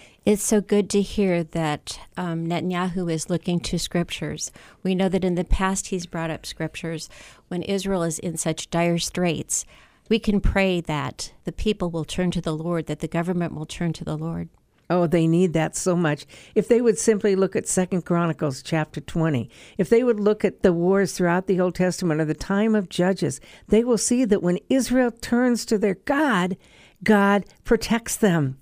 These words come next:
Speaker 2: If they would simply turn in repentance to God, God will open their hearts to himself and to the truth, and I believe he will save them. But they're not ready to do that yet. They're a very secular nation. There's coming a time when they will, but it's not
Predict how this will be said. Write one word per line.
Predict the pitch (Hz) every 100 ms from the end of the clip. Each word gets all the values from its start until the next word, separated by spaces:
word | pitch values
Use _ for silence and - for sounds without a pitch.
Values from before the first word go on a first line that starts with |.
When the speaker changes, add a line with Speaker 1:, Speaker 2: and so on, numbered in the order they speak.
| _ - - -
Speaker 2:
If | 214 202
they | 226 262
would | 240 220
simply | - - 233 233 202 160 - - -
turn | - 240 240
in | 196 185
repentance | 175 139 202 208 - 202 -
to | -
God, | 190 190 185 175
God | 185 185 208
will | 165 -
open | 214 220 233
their | 226
hearts | 196 226 220
to | -
himself | 214 196 - 214 226 - - -
and | 185 190
to | - 196
the | 175
truth, | - 214 240 269 - - - -
and | 185
I | 175 233
believe | 226 175 196
he | 196 226
will | 240
save | - - 226 294 -
them. | 127 110 _ _ _
But | 196 190
they're | 214
not | 226 233
ready | 226 247
to | 208
do | 196 269
that | 277 175
yet. | 147 147
They're | 175
a | 160
very | 151 165 170 190 220
secular | - - 165 156 170 175 196 190 - _
nation. | 185 208 240 - 165 113 _ _ _
There's | 156 151
coming | - 190 196
a |
time | 196 196 214
when | 214
they | 233
will, | 208 151
but | 143 139
it's | 135 -
not | 143 131 147